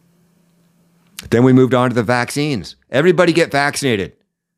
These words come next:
or the end of the world is nigh. Well, it turns out that's not exactly true. In fact, it's kind of turned out that vaccines are kind of scary.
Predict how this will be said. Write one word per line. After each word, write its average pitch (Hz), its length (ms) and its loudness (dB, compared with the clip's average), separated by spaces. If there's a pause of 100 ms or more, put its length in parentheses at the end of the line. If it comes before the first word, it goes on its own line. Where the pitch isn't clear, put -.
(140)
or 117 420 0 (720)
the 135 100 4
end 143 100 2
of 139 40 0
the 135 80 2
world 127 240 2
is 98 140 -6
nigh. 95 300 -6 (1400)
Well, 113 260 0
it 151 80 -8
turns 147 260 0
out 175 180 0
that's 127 180 -2
not 156 320 -2
exactly 127 400 -4
true. 202 200 0
In 165 80 2
fact, 196 340 -4
it's - 160 -14 (240)
kind 196 180 -2
of 277 80 -4
turned 117 220 -2
out 120 160 -2
that 98 100 -8
vaccines 170 420 -6
are 127 60 -8
kind 117 140 -2
of 98 60 -4
scary. 143 500 -6